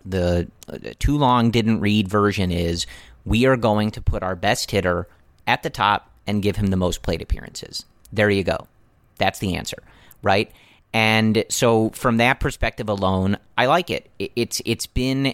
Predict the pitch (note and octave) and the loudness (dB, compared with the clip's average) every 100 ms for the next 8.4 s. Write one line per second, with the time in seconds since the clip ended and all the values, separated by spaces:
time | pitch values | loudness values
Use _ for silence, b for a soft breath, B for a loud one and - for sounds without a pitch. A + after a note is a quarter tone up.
0 | - A#2 G#2 - A#2+ C3 A2+ - G#2 G#2+ | -2 -2 -2 0 2 2 0 -4 -4 -2
1 | - F2+ F2+ - - A#2 G#2 F#2 F2+ - | -4 -4 -6 -10 -6 0 2 2 -2 -2
2 | G2+ F2+ F2+ F#2+ F#2 A2+ - A2 G#2 G2 | -2 0 0 -2 -2 -4 -2 -2 -2 -2
3 | F#2+ - G2 F#2 F2 - F#2+ F#2 - G2+ | -2 -2 -2 -2 -4 -4 -4 -4 -4 -4
4 | F#2 - A2+ G#2 - G#2+ G2 F#2 B B | -4 -4 -4 -4 -4 -2 -2 -2 B B
5 | B - F#2+ F2+ - G2+ G2 F#2+ G2 G2 | B -4 -2 -4 -4 -2 0 0 0 -2
6 | - - G#2 - F#2+ F#2+ - F#2 F#2+ F#2+ | -2 -2 -4 -2 -2 -2 -4 -2 -2 -2
7 | - F2+ F2+ - A#2 G#2 F#2+ B B B | -2 -4 -2 0 2 2 0 B B B
8 | G2+ G#2 G2+ | -2 0 2